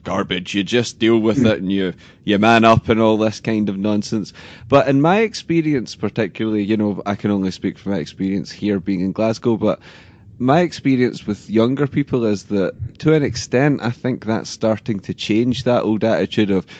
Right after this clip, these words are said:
Speaker 1: "we just get on with it and, you know, that's it." I mean, I don't know, do you think that's an attitude that's starting to change, or is that an attitude that you've even experienced?
Speaker 2: Yeah, I mean, certainly that's what I found.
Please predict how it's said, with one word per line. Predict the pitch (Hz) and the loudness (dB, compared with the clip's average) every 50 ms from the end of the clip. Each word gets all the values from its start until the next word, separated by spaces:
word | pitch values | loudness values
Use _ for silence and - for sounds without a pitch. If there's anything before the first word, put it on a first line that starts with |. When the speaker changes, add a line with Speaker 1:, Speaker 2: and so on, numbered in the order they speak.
| - - | -14 -6
Speaker 1:
"we | - 95 98 | -2 0 0
just | 92 104 95 - - | 2 0 0 -2 -2
get | 104 82 | -2 0
on | 85 98 98 98 98 | 0 0 0 0 0
with | 98 98 - - | 0 -2 -2 -2
it | 98 101 90 55 | -2 -2 -2 -2
and, | 69 78 92 92 85 82 | -4 -6 -6 -6 -6 -4
you | 90 101 | -4 -4
know, | 101 98 92 92 | -2 -2 -2 -4
that's | 90 92 92 - - - - - | -4 -4 -4 -6 -6 -8 -6 -2
it." | 101 104 98 - - - - | -2 -2 -2 -4 -8 -10 -6
I | 82 95 98 | -4 -2 -2
mean, | 98 95 | 0 -2
I | 98 | 0
don't | 87 120 117 92 104 | 0 0 0 0 0
know, | 107 101 98 | 0 -2 -2
do | 90 - - 107 | -2 -2 0 2
you | 117 123 | 2 2
think | - - 160 139 107 - | 2 2 -2 -2 -2 -2
that's | - 143 131 92 101 - - 131 | 0 0 0 0 -2 -4 -4 -2
an | 131 131 | -2 0
attitude | - 87 95 107 - - 117 92 | 0 -2 -2 -2 -2 -4 -4 -2
that's | 104 92 - | -4 -6 -6
starting | - - 123 110 82 117 | -4 -2 -2 -2 -2 -6
to | - 123 | -8 -10
change, | - - - 131 123 120 113 - | -8 -4 -4 -2 -2 -2 -4 -4
or | 101 | -4
is | 92 95 90 - | -4 -4 -6 -6
that | - 104 101 82 | -4 -4 -2 -2
an | 87 90 | -2 -2
attitude | 73 - - - 98 85 | -4 -4 -4 -4 -4 -4
that | 73 | -2
you've | 85 92 95 | -4 -4 -4
even | 98 127 - 87 | -4 -4 -6 -6
experienced? | - - - - - 120 120 139 139 - - - - - - - - _ _ _ _ - - - - | -8 -10 -10 -8 -6 -6 -4 -4 -2 2 2 2 2 2 -2 -10 -20 _ _ _ _ -20 -20 -4 2
Speaker 2:
Yeah, | 170 165 185 202 196 | 6 6 8 8 8
I | 175 165 | 6 6
mean, | 160 147 143 | 6 4 2
certainly | 143 - - 156 151 151 147 143 127 | 0 0 -2 -4 -4 -2 -2 0 2
that's | 123 117 - - - - | 2 0 -2 -4 -6 -8
what | 110 - | -6 -4
I | 107 110 117 117 | -2 -2 -2 -4
found. | - - - - 123 117 113 113 110 107 107 | -4 -6 -4 -2 0 2 2 0 0 0 -2